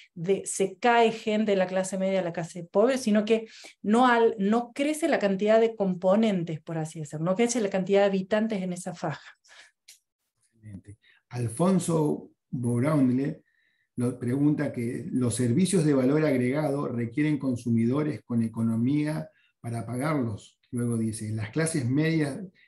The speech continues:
Speaker 2: que están surgiendo en China, India y, y otros tienen la misma capacidad de pago que las clases medias que conocemos hoy, versus Europa, Estados Unidos, Canadá, etcétera. O, o hay que adaptar a presta-,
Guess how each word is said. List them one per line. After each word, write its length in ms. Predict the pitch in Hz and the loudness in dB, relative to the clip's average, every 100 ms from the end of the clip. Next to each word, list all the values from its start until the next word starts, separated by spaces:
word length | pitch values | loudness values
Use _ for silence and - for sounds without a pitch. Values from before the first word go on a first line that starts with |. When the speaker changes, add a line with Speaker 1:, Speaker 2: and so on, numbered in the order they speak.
| _ | _
Speaker 2:
que 120 | 110 | -10
están 260 | 104 143 139 | -4 -4 -2
surgiendo 440 | 131 104 143 135 | -2 -2 0 2
en 160 | 127 117 | 2 0
China, 400 | - 156 135 123 | 0 0 0 2
India 360 | 147 139 123 | 2 2 0
y, 220 | 117 120 - | 0 -2 0
y 160 | 127 | -2
otros 480 | 147 120 135 135 _ | -2 -4 -8 -10 _
tienen 320 | 135 139 135 | 2 4 4
la 100 | 120 | 4
misma 400 | 120 165 160 151 | 4 2 0 -2
capacidad 560 | 127 117 110 120 127 135 | -4 -8 -6 -2 0 0
de 120 | 131 | -2
pago 520 | 143 139 135 151 - _ _ - | -2 -2 -2 -2 -6 _ _ -6
que 100 | 117 | -4
las 200 | 110 - | -4 -4
clases 360 | 135 135 113 | -4 -2 0
medias 480 | 113 135 139 147 143 | 2 2 2 0 -2
que 120 | - | -8
conocemos 560 | 117 113 110 120 120 - | -4 -2 -2 -2 -2 -2
hoy, 260 | 143 113 104 _ _ _ - | -2 -2 -4 _ _ _ -6
versus 340 | 131 117 123 | -4 -2 -2
Europa, 640 | 117 120 147 151 151 151 - | 0 0 0 0 -2 -4 -6
Estados 420 | - - 135 120 120 | -10 -6 -4 -2 0
Unidos, 360 | 131 151 131 | 2 2 0
Canadá, 360 | 123 123 123 135 | -2 -4 -2 -4
etcétera. 580 | 135 135 117 113 104 - _ _ _ _ - | -4 -4 -4 -4 -8 -10 _ _ _ _ -4
O, 300 | 120 - - _ _ _ _ | -4 -6 -18 _ _ _ _
o 280 | 139 160 156 | 0 2 2
hay 260 | 156 165 | 0 0
que 140 | - 143 | 0 -2
adaptar 540 | 120 113 107 143 160 | 0 -2 -6 -6 -4
a 100 | 151 | -4
presta-, 300 | 123 104 101 | -6 -10 -6